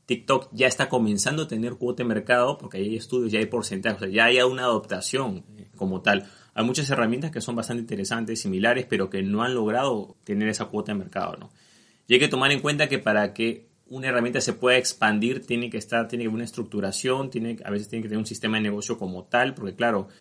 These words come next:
esa herramienta está pública, pero ¿cuál es el beneficio de los que trabajan ahí? O sea, ¿cómo,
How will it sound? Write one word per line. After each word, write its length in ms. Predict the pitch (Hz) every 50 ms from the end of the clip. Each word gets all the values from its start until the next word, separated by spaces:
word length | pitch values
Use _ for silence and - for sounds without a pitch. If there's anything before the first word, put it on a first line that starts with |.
| -
esa 240 | - 110 104 - 123
herramienta 360 | 120 113 113 113 113 120 120
está 180 | 120 - 127 117
pública, 320 | - 135 135 135 139 131
pero 300 | - 113 107 107 104 -
¿cuál 160 | - 123 123 127
es 100 | 123 127
el 80 | 127
beneficio 640 | 117 117 107 101 101 - 135 131 123 - 131 127 127
de 80 | 123 117
los 120 | 104 -
que 100 | - 107
trabajan 320 | 98 107 110 - 120 117
ahí? 400 | 113 110 117 127 127 127 127 127
O 80 | 120 107
sea, 180 | - 107 107 -
¿cómo, 560 | - 120 117 120 120 123 123 120 110 -